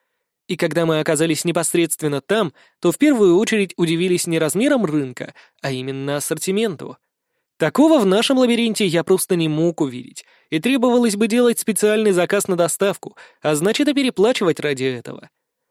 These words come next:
Тут же, казалось, все можно было найти на расстоянии вытянутой руки. Думаю, и не надо говорить, что количество ингредиентов затянуло меня с головой, и я метался от прилавка к прилавку, внимательно изучая то,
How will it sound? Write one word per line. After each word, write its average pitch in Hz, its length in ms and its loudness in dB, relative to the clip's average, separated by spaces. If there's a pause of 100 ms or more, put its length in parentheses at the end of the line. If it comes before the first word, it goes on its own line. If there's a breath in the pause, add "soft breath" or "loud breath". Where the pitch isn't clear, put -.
(240)
Тут 220 220 0
же, 233 140 0
казалось, 220 500 2
все - 200 0
можно 226 280 2
было 214 200 4
найти 196 440 0 (160 loud breath)
на 226 100 2
расстоянии 170 680 2
вытянутой 143 500 -2
руки. - 380 -10 (560)
Думаю, 277 640 2
и 220 80 2
не 220 120 4
надо 262 240 2
говорить, 220 380 4
что - 200 0
количество 156 580 0
ингредиентов 156 640 0
затянуло 170 480 -2
меня 160 300 -2
с 151 80 -6
головой, 147 580 0 (200 soft breath)
и 233 80 -4
я 233 260 0
метался 196 560 2
от 156 80 -2
прилавка 160 400 2
к - 80 -8
прилавку, 151 460 2
внимательно 135 640 -2
изучая 131 440 -2
то, 180 240 2